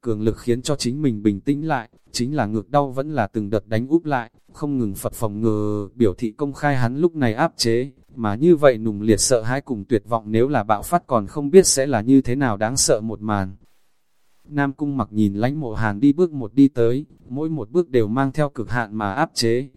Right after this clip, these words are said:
nhắm mắt mắt, lần thứ hai mở khi trong mắt phát ra ra đồng dạng bị áp chế đã lâu phẫn nộ, cường chống thân thể thượng sở đã chịu bị thương nặng đứng lên, hắn cho rằng chỉ có hắn một người sẽ đau lòng sao?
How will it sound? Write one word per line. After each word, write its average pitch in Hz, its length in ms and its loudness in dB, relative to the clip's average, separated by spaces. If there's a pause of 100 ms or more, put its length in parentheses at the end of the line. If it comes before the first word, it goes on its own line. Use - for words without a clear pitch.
(120)
nhắm 117 300 -4
mắt 170 140 0
mắt, 175 200 2 (260)
lần 101 220 -4
thứ 117 160 -4
hai 147 240 0
mở 120 200 -4
khi 135 220 2
trong 139 240 -2
mắt - 140 0
phát 165 260 2
ra 143 220 2
ra 147 180 2
đồng 110 200 -2
dạng 104 260 -2
bị 117 120 -2
áp 170 220 -2
chế 107 180 -2
đã 131 140 0
lâu 151 200 2
phẫn 135 280 -6
nộ, 117 220 -4 (240)
cường 104 200 -4
chống 117 220 -2
thân 139 200 0
thể 107 160 0
thượng 107 240 -4
sở 104 240 2
đã 120 140 -2
chịu 127 220 2
bị 110 200 -2
thương 147 220 -2
nặng 110 220 -4
đứng 117 160 -2
lên, 139 280 2 (240)
hắn 120 200 -4
cho 139 160 -2
rằng 113 240 0
chỉ 95 200 -2
có 113 160 -6
hắn 123 180 0
một 131 180 -8
người 107 220 0
sẽ 131 180 0
đau 143 140 2
lòng 113 200 -2
sao? 139 400 4